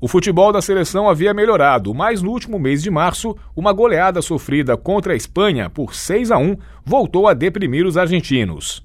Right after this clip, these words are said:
A rigor, o time do técnico Jorge Sampaoli ainda não encontrou o melhor futebol. A Argentina vive de lampejos dos seus principais jogadores, como Messi, Higuaín, Agüero e Di Maria.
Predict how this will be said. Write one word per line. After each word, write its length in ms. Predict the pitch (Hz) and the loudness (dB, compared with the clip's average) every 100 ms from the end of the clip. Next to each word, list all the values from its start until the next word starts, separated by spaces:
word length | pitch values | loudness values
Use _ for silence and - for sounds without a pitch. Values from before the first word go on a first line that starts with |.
| - - | -20 -20
A 140 | - 143 | -2 0
rigor, 460 | 233 151 190 247 - | 2 4 4 4 0
o 140 | 170 | -4
time 240 | 208 214 | -2 -2
do 100 | 190 | -2
técnico 480 | 165 160 147 135 151 | 0 0 0 -2 -4
Jorge 420 | 113 135 151 135 | 0 2 2 0
Sampaoli 720 | 123 123 208 185 220 151 87 - - - - | -4 -4 2 4 6 4 -4 -12 -20 -20 -4
ainda 380 | 190 262 247 156 | -4 0 0 0
não 180 | 214 | 0
encontrou 440 | 269 220 151 135 185 | -2 -4 -4 0 0
o 40 | |
melhor 280 | 175 139 156 | 2 2 2
futebol. 600 | 170 156 147 113 90 71 - - - - | 0 -4 0 2 2 -4 -18 -20 -20 -12
A 140 | 98 127 | -2 0
Argentina 460 | 147 160 185 208 | 0 -4 -2 -2
vive 200 | 156 202 | -2 -4
de 120 | 180 | -4
lampejos 580 | 208 175 156 196 160 143 | -2 0 2 2 2 -2
dos 180 | 120 127 | -4 -6
seus 160 | 151 - | -6 -8
principais 460 | - 113 160 175 | -8 -4 0 0
jogadores, 560 | 165 156 117 175 123 98 | 0 0 2 2 0 -2
como 240 | 107 180 | -4 -2
Messi, 480 | 147 151 156 214 185 - 113 | 0 0 0 -6 -8 -12 -10
Higuaín, 480 | 131 196 147 208 - | -2 -2 -2 -6 -4
Agüero 460 | 175 110 139 208 208 | -4 0 0 0 0
e 40 | |
Di 120 | 165 | -2
Maria. 500 | 202 160 139 110 78 | 0 2 4 2 0